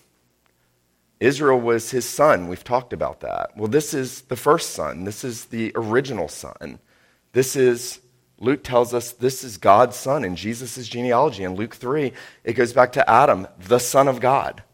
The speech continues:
the, the, the, the vine that, that's supposed to be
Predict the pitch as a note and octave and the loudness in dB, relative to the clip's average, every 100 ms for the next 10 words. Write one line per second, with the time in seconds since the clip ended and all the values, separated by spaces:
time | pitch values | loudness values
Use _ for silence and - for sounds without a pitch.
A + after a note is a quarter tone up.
0 | _ _ _ _ _ B2+ B2 - A2 - | _ _ _ _ _ 2 2 0 -4 -6
1 | _ A#2 G#2 - _ _ _ A2+ G#2 A#2 | _ 0 0 -2 _ _ _ -8 2 8
2 | C#3+ C#3+ D2 - - _ _ _ _ _ | 8 6 2 -8 -20 _ _ _ _ _
3 | _ _ _ - B2+ - A2 A#2+ - - | _ _ _ 2 2 0 0 0 -2 -8
4 | A2+ - C#3 C#3+ - - A2 A#2 A2 A2+ | -8 -2 0 0 -6 -10 -6 -4 -2 -2